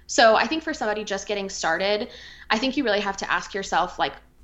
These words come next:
how clear are you on this, like, mission for your blog?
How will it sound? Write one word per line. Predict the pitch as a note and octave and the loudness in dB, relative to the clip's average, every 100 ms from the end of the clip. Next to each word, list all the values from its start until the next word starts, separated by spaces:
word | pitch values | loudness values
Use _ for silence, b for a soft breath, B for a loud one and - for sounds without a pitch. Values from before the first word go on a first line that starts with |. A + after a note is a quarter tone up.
| - | -10
how | - G#3 G3+ G3+ D4 G3+ - | 0 6 8 8 4 0 -4
clear | - - - - | 0 2 4 4
are | E3+ F#3 | 2 0
you | G3 A3+ B3 | -2 -4 2
on | F#3+ F3+ F#3 | 2 4 2
this, | F3+ - | -2 0
like, | C#3+ - | -2 0
mission | E3+ - D#3+ | -2 -2 -2
for | - - | -4 -4
your | - B2 | -2 0
blog? | F#3 C#2+ - | 2 4 2